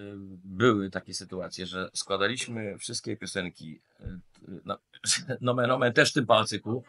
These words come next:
i wioku. Nie były poprawiane, bo one były takie, że tak, czasami poprawili na przykład, że gdzieś tam pisali, że ten wers tu nie pasuje, czasami, e, kreślili wszystko i tak dalej. Ja zaraz powiem, jak to było u nas. Mm,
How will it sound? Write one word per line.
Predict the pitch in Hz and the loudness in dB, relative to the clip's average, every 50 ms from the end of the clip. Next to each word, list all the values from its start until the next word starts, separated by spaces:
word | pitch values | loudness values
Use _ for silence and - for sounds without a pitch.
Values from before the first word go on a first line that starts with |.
| _ _ - - - - - | _ _ -20 -20 -14 -4 -2
i | 113 104 | 2 4
wioku. | 104 101 92 95 107 120 131 135 - - - - - _ _ | 6 4 4 4 2 2 2 0 -6 -16 -20 -20 -20 _ _
Nie | 101 110 113 131 160 190 226 | -10 -8 -6 -4 0 0 2
były | 214 208 214 180 | 2 4 4 4
poprawiane, | 180 185 196 151 143 165 180 185 185 | 4 6 6 8 8 8 8 6 6
bo | 160 175 185 | 6 6 4
one | - 165 165 156 | 4 2 0 0
były | 151 165 165 151 | 0 -2 -2 -2
takie, | 156 160 156 - 156 139 | -2 -4 -4 -2 -4 -2
że | 135 151 143 - - | -2 -2 -2 -2 2
tak, | - 107 107 | 2 2 2
czasami | - - 131 - 175 170 139 | 4 0 0 0 0 0 -2
poprawili | 143 139 127 123 113 110 98 98 98 | 0 2 2 4 4 4 2 0 0
na | 98 92 | -2 -4
przykład, | - - 95 - 95 92 | -8 -10 -4 -2 -2 -2
że | 92 98 | -2 -4
gdzieś | 98 101 107 - | -6 -6 -6 -4
tam | - 110 95 | -4 -4 -4
pisali, | 92 98 110 101 92 | -4 0 0 0 0
że | 92 85 | -2 -2
ten | - 101 95 92 | -2 -2 0 2
wers | 101 104 92 - | 2 0 0 -2
tu | - 92 | -6 -8
nie | 90 85 | -8 -8
pasuje, | - 82 - - 90 98 127 151 170 - _ _ - _ _ | -8 -10 -10 -4 -2 -2 0 -2 -4 -6 _ _ -20 _ _
czasami, | - - - - 180 185 170 170 151 - _ _ - | -2 0 0 2 0 -2 -2 -4 -6 -8 _ _ -12
e, | 120 123 | -12 -8
kreślili | 120 135 131 123 - 123 104 98 | -4 -2 -2 -2 -2 -2 -4 -4
wszystko | - - 156 151 - - 139 | -2 -2 -4 -4 -4 -4 -6
i | 120 | -6
tak | - 117 | -6 -4
dalej. | 110 107 90 65 67 98 | -2 -2 -2 -4 -2 0
Ja | 120 131 135 | 0 0 2
zaraz | 139 139 139 - | 0 -2 -2 -2
powiem, | - 143 139 | -2 0 0
jak | 143 127 | 0 0
to | - 143 | 0 2
było | 120 131 123 | 4 4 6
u | 107 | 6
nas. | 95 90 - - - - - - - - - - _ _ | 4 2 2 0 -2 -4 -10 -18 -20 -20 -20 -20 _ _
Mm, | 92 101 107 107 107 | -2 0 2 2 0